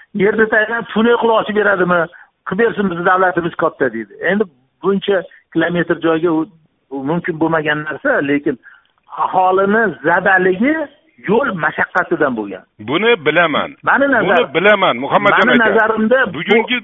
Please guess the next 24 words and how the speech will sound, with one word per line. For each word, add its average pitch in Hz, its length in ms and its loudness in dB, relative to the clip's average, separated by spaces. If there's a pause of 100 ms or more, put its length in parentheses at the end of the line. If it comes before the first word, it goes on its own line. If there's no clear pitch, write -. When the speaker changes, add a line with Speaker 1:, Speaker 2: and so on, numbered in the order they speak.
Speaker 2:
bugungi 151 400 -4
Speaker 1:
yo'l - 120 -4
Speaker 2:
kunni 208 360 -6
savoli, 175 680 0 (200)
bugungi 170 500 -8
kunni 180 320 -8
masalasi 151 640 -4
shuki, 185 520 -6
kecha 151 560 -4
mana 147 200 -4
hukumatlararo 147 1040 -4
uchrashuvdan 147 840 -6
keyin 147 580 -4 (460)
o'sha 135 220 -6
yillardan 165 840 -2
beri 160 280 -4
yechilmay 156 600 -6
kelayotgan 151 760 -4 (500)
muammolarni 156 920 2
hech 175 520 2
yo'q 170 280 -4
yarmi 156 480 2
yechilishiga 151 720 -6
umid 147 340 -6